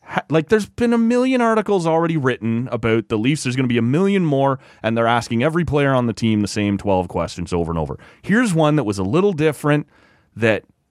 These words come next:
you know, maybe will be constructive, maybe it won't. What Zach Hyman can tell someone preparing to run the one hundred meter dash in an empty stadium,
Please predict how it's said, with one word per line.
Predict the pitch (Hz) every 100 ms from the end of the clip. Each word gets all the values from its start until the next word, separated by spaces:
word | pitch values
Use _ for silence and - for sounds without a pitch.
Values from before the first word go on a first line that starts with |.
| _ _ _ _ -
you | 156
know, | 160 156
maybe | 110 123 156 160
will | 143
be | 143
constructive, | 131 - 120 120 123 107
maybe | 113 123
it | 120
won't. | 95 104 107
What | 151 139
Zach | 120 120
Hyman | - 110 110 110
can | 104 107
tell | 107 107 107 104 98
someone | - 107 107
preparing | 101 - 101 104
to | 98
run | 92 98 95
the |
one | 92 92
hundred | 104 98
meter | 101 98
dash | 92 90 90 98
in |
an | 92
empty | 95 95
stadium, | - 92 92 92